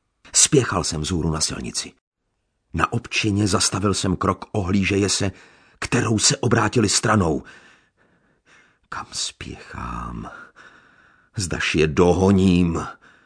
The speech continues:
Tázal jsem se hlasitě sám sebe. Hluboko pode mnou ležely zahrady terstské,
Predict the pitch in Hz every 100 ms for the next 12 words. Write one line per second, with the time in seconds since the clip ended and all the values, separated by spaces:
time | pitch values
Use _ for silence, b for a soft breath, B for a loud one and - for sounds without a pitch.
0 | b b b b _ _ - 87 78 78
1 | 73 - 67 64 69 - 65 - 67 -
2 | - - - - - - - - _ _
3 | _ _ _ _ _ _ _ _ _ _
4 | _ _ _ _ _ _ - 87 80 82
5 | 78 - 80 71 71 69 67 69 67 69
6 | 64 60 69 73 64 64 - 62 60 -
7 | - - 62 62 60 58